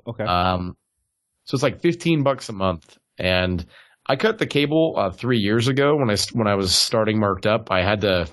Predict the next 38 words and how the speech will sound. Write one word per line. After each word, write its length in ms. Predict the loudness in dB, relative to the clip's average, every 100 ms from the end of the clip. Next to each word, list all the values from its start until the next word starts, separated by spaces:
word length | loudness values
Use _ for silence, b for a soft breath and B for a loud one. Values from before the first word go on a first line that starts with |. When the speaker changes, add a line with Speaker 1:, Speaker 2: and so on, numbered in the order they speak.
| _ -2
Speaker 2:
I 120 | 0
had 160 | 2
to 100 | 0 -2
c-, 120 | -2
slash 680 | -2 0 2 2 2 0
a 60 | -2
ton 280 | -2 0 0
of 100 | -2
expenses 720 | -4 -2 -2 -2 -2 0 0
in 100 | 2
my 340 | 2 2 0 -6 B B B
cable 360 | 0 2 0
package 500 | 0 0 0 -2 -2
that 160 | -2 0
I 280 | 2 0 0 -4 _ _ _ -12
watched 580 | -4 0 0 -2 -10 -8
maybe 380 | -6 -2 -2 -2
twice 520 | -2 -2 -2 -2 -6
a 60 | -6
month 460 | -2 -2 -2 -8 -10
was 260 | -6 -4
the 280 | -2 0 0 -2
thing 160 | -2
I 120 | 0
decided 380 | -2 -2 -2 -2
to 120 | -2
axe. 400 | -2 -2 -4 -10 -12 b b b b b
And 320 | 0 2 2
I've 540 | 0 0 2 0 -4 -14 _
totally 380 | -2 0 2 2
missed 420 | 0 -2 -4 -2
out 280 | 2 2 2
on 220 | 0 0
a 60 | 0
whole 180 | 0 0
bunch 300 | 0 -2 -4
of 120 | 0
good 380 | 0 0 -2